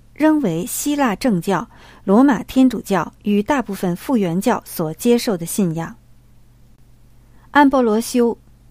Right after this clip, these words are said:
第四世纪末至第五世纪初，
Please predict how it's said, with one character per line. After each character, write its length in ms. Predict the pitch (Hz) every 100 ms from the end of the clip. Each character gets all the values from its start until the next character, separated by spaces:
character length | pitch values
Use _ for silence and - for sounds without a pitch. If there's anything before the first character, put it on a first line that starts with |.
| _ _ - - - - - _ - -
第 140 | 294
四 240 | 269 302
世 240 | 254 - 190
纪 120 | 202
末 280 | 202 190 - -
至 260 | 240 208 190
第 160 | 254
五 100 | 185
世 180 | 156 -
纪 160 | 208 196
初， 360 | - 233 220